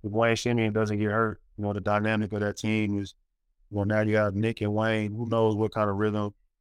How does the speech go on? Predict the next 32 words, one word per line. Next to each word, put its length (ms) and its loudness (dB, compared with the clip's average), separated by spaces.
Wayne 280 0
is 160 0
in? 160 -2
And 80 -2
now 140 0
you 120 0
got 180 -2
Jeff 220 -2
Graves 300 -2
coming 280 -4
from 160 -4
the 60 -4
bench. 180 -8
So, 100 0
I 60 0
mean, 240 -2
you 80 -4
know, 100 -2
who, 260 0
those 260 2
types 280 2
of 100 -8
things, 220 0
man, 140 -2
those 180 2
are 120 2
the 80 -2
tough, 320 -2
tough 220 -8
things 360 -4
to, 320 -6
uh, 240 -6